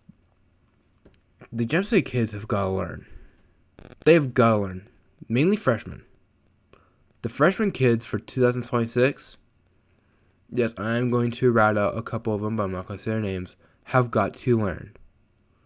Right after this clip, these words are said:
They've gotta learn not what to do, what they've done in the past, and how they got people kicked out and how they gotten kicked out of Gem State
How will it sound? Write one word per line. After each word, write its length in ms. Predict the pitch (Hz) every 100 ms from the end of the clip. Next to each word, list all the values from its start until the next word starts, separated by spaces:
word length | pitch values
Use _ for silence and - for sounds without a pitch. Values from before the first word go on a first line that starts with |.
| _ _ _ _ _ _ -
They've 240 | 117 107
gotta 300 | 110 101 120
learn 500 | 160 151 143 143 147 - - _ _ _ _ _ _ _ _ -
not 300 | 110 - -
what 100 | -
to 100 | 175
do, 360 | 151 147 143 139 - _ _ _ _ _ _ _ _ _ _ -
what 180 | 107
they've 200 | 120 120
done 140 | 120 110
in 60 |
the 60 | 104
past, 520 | - - - - - _ _ _ _ _ _ -
and 180 | 107 92
how 180 | 110
they 140 | 117 131
got 280 | 131 98 - _ _ _ _ _ _ _ _ _ -
people 320 | 143 123 120 - _ _ _ -
kicked 360 | - 127 -
out 280 | 113 104 104
and 100 | 107
how 200 | - 110
they 240 | 104 113 113
gotten 320 | 104 85 95
kicked 360 | - 95 -
out 360 | 90 85 85 - _ _ _ _ _ _ _ -
of 540 | 98 92 85 82 - - - - _ _ _ _ _ _ _ - 101
Gem 260 | 131 139
State 420 | 131 143 135 -